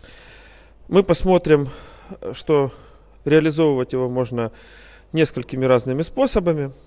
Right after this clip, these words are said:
Можно делать это через, э, алгоритмы, императивным способом, можно через, э, графы, строить, собственно, графы зависимостей между,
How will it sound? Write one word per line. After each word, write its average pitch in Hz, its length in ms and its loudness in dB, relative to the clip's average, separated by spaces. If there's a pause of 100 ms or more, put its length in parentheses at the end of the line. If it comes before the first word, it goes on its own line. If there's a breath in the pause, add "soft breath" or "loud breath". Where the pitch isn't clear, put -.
Можно 135 240 -2
делать 127 360 0
это 120 180 -8
через, 127 420 -2 (1080 loud breath)
э, - 280 -8
алгоритмы, 220 680 2 (160)
императивным 185 560 -4
способом, 139 540 -4
можно 127 340 -4
через, 117 500 -4 (680 soft breath)
э, 110 240 0 (1300 soft breath)
графы, 175 680 0 (140)
строить, 135 580 -2 (300)
собственно, 120 380 -8
графы 123 300 0
зависимостей 165 720 -4
между, 127 560 -4